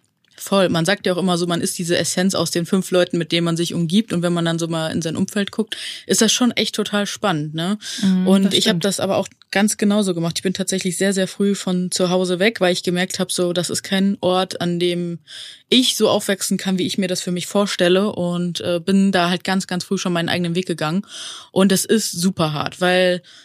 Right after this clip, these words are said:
Speaker 1: ähm, ja, wenn man das eigene Umfeld verlässt, mit allem, was dran, dranhängt, dann, ähm, ja, das ist man halt gewohnt, dass, ne, so gesellschaftlich ist das,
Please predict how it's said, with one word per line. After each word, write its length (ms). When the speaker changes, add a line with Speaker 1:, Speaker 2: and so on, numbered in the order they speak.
Speaker 1:
ähm, 560
ja, 160
wenn 80
man 80
das 100
eigene 280
Umfeld 360
verlässt, 600
mit 220
allem, 300
was 160
dran, 360
dranhängt, 480
dann, 400
ähm, 360
ja, 260
das 120
ist 100
man 160
halt 140
gewohnt, 560
dass, 260
ne, 240
so 80
gesellschaftlich 640
ist 140
das, 220